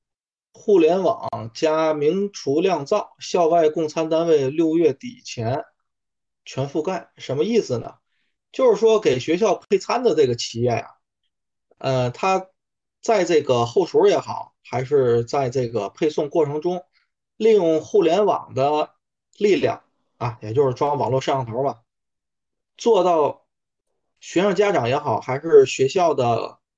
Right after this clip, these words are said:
校长啊、老师这些管理人员也好，可以随时随地的去查看这些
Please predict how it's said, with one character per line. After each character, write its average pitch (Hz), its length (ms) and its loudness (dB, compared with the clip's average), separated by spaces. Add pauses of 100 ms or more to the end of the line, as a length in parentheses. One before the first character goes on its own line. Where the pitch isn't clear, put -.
校 170 300 0
长 117 180 -6
啊、 135 420 -2 (420)
老 113 200 -4
师 147 200 -2
这 156 120 0
些 139 140 2
管 135 200 -2
理 156 40 4
人 117 180 2
员 104 140 -10
也 107 80 -16
好， - 200 -20 (400)
可 - 160 0
以 156 200 2
随 151 240 -4
时 156 120 0
随 131 200 -6
地 160 180 0
的 123 160 -2
去 - 160 -12
查 113 220 -10
看 - 300 -6 (680)
这 151 160 2
些 135 460 0